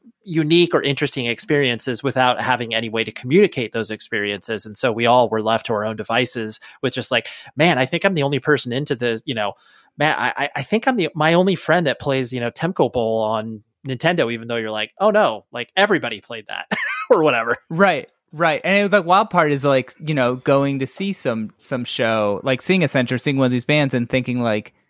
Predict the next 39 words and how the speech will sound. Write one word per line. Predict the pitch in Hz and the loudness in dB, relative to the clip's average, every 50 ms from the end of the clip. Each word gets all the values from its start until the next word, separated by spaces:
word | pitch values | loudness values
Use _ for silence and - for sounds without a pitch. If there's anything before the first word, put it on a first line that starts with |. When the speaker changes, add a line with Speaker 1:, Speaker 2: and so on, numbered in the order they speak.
| _ _ _ _ _ _ _ _ _ _ | _ _ _ _ _ _ _ _ _ _
Speaker 2:
there's | 165 175 170 - | 4 4 4 4
no | 180 175 170 160 156 | 4 6 6 6 6
way | 143 147 139 135 | 6 6 4 4
you | 123 117 | 4 2
would | 113 110 | 0 -2
think | - 123 117 107 | -4 -6 -4 -2
like | 110 101 104 - - - | -2 -4 -4 -6 -12 -18
twenty | - - - - 139 123 123 120 117 | -16 -16 -10 -4 -2 0 0 0 0
years | 110 107 110 110 107 - - | 0 0 0 0 -2 -2 -4
from | 120 110 107 | -4 -4 -2
now, | 104 101 98 92 92 95 90 - - | -2 0 0 -2 -2 -4 -6 -6 -8
you're | 117 107 | -6 -4
gonna | 117 107 104 | -4 -4 -4
be | 98 104 | -4 -6
talking | - - - - - - 113 107 | -6 -2 0 0 0 0 -2 -4
about | 101 101 101 98 95 - | -2 -2 -2 -2 0 -2
this | 107 98 - | -2 -2 -2
Speaker 1:
<laughs> | - - | -2 0
Speaker 2:
show | 120 110 107 107 104 104 110 - | 0 2 2 4 2 2 2 2
or | 139 143 143 | 2 2 4
this | 131 156 139 - - | 2 2 0 0 -4
band. | 170 143 175 147 139 143 143 - | -2 2 2 2 4 2 0 0
Speaker 1:
Totally. | 175 170 - 156 147 | 2 2 4 4 4
Speaker 2:
Like | 147 165 156 208 | 4 4 2 2
it's | - - - | 0 -2 0
so, | - 175 165 160 165 165 151 - - _ _ _ _ _ _ - | 2 2 4 4 4 2 0 -4 -14 _ _ _ _ _ _ -18
so, | - - - - 185 170 175 175 175 170 160 - - | -16 -14 -2 2 4 6 6 6 6 4 2 -2 -4
it | 156 156 - | -6 -8 -8
seems | - - 185 180 175 160 - | -6 -4 -4 -4 -4 -4 -6
so | - - 156 147 147 151 151 143 - - | -4 0 2 2 4 4 2 0 -2 -4
obscure | - 139 135 - - - - - 139 131 135 131 127 117 | -6 -6 -6 -6 -10 -10 -4 0 2 4 4 4 4 2
and | 120 127 | 0 -4
so | - - 127 120 104 | -2 -2 0 0 0
esoteric. | 90 123 - - 127 113 - - 127 123 123 120 117 113 110 - - | 0 -2 -2 -2 -4 -4 -2 -2 0 2 2 2 2 0 -2 -4 -6
And | 101 120 120 117 | -6 -4 -4 -4
then | 113 113 117 117 120 113 - _ _ _ _ _ _ _ _ | -4 -4 -4 -4 -6 -8 -10 _ _ _ _ _ _ _ _
I | - 143 | -4 -4
feel | - - 139 127 123 120 | 0 0 0 2 2 2
like | 120 117 113 110 - | 0 0 -2 -2 -6